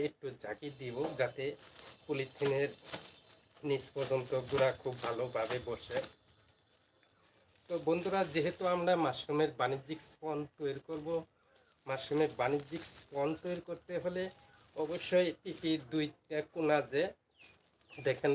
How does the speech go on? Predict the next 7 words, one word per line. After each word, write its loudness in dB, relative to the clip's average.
বন্ধুরা, 2
দুইটা -4
কোণা, -2
এই -2
দুইটা -2
কোণায় 2
আমাদের 0